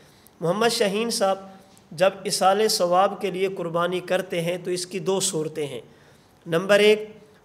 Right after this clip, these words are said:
वालिदैन ने वसीयत की थी कि बेटा मेरी वफ़ात के बाद आपने मेरी तरफ से कुर्बानी करनी है। अगर ये वसीयत के बाद कुर्बानी की जाए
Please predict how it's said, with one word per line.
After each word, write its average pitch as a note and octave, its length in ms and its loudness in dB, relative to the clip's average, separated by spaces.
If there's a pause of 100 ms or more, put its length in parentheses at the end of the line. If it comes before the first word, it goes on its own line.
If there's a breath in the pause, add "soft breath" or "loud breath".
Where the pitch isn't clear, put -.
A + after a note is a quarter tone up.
वालिदैन F#3+ 800 2
ने G#3+ 180 4
वसीयत G#3+ 640 4
की F3+ 200 -2
थी F3+ 220 -4 (220)
कि F3+ 80 -8
बेटा F#3 460 2
मेरी F#3 300 -4
वफ़ात F3 500 0
के F3 120 -2
बाद E3+ 420 2
आपने F3 340 -2
मेरी G3 260 2
तरफ F#3 220 -2
से F#3+ 160 -4
कुर्बानी F3 500 2 (100)
करनी F3+ 360 2
है। C3 180 -10 (640 soft breath)
अगर G3 300 6
ये A#3+ 160 6
वसीयत A#3 680 2
के A3 100 2
बाद G3 280 4
कुर्बानी F3+ 560 0
की E3+ 260 -4
जाए E3+ 300 6